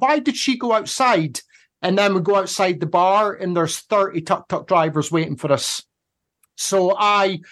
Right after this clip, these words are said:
crapped myself. I looked at my friend Ben. His face was white like Casper the Ghost.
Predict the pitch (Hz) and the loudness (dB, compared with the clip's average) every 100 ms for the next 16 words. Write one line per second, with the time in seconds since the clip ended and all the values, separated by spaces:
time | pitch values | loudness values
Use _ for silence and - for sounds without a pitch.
0 | - _ _ _ - - 233 233 - 190 | -20 _ _ _ -10 -2 0 -2 -2 -6
1 | 165 165 165 190 - - _ _ _ 151 | 0 2 2 0 -8 -18 _ _ _ 0
2 | 180 233 - 220 170 202 196 190 165 196 | 2 0 -2 -4 -4 0 2 2 2 2
3 | 185 160 160 208 - - 220 202 - 165 | 4 2 2 0 0 -2 -2 -2 -2 -6
4 | 156 - 208 190 160 - 165 156 202 185 | -6 -2 2 2 0 -4 -4 -2 0 0
5 | - - 147 139 190 165 - - | 0 -6 -4 2 2 2 -2 -8